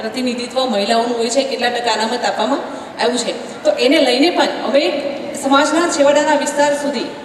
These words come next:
સરકારનો અભિગમ પહોંચાડવાનો પ્રયત્ન કરીએ છીએ.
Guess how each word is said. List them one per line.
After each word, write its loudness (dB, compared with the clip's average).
સરકારનો 2
અભિગમ 2
પહોંચાડવાનો 4
પ્રયત્ન 2
કરીએ -4
છીએ. -8